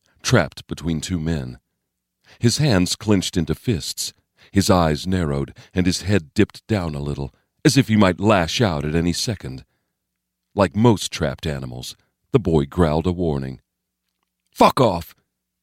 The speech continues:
he said to Brian. "Don't fuck with me, you piece of shit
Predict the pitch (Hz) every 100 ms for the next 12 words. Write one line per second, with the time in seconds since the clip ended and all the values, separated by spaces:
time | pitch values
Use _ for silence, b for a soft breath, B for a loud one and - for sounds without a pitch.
0 | _ _ 104 - 82 76 82 73 69 62
1 | _ _ _ _ _ _ - 208 185 -
2 | 220 - 160 151 190 147 - 139 - -
3 | 135